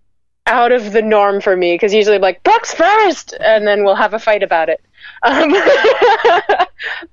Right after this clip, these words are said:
but from the instant she first showed up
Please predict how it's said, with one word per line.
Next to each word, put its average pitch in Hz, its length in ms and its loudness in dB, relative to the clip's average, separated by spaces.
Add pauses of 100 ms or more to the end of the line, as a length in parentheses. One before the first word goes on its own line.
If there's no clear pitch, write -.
but 254 320 2 (520)
from 302 380 0
the 269 300 -2 (100)
instant 294 600 -2
she 233 180 -4
first 208 500 -4
showed 208 360 0
up 185 300 0